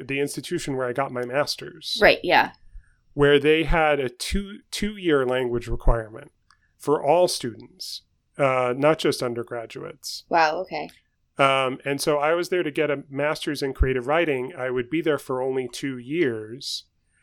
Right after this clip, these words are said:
Speaker 1: And, um, a lot of people were in the position that I was in, not just when I was there,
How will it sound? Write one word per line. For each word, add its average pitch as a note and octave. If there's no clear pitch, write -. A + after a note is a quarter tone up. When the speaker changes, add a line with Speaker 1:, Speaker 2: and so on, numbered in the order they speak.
Speaker 1:
And, C3
um, B2+
a E3+
lot D3
of F#3
people C#3
were B2+
in B2+
the C3+
position A#2+
that B2
I A#2
was A2
in, A2
not C#3+
just -
when C3
I B2
was A#2
there, B2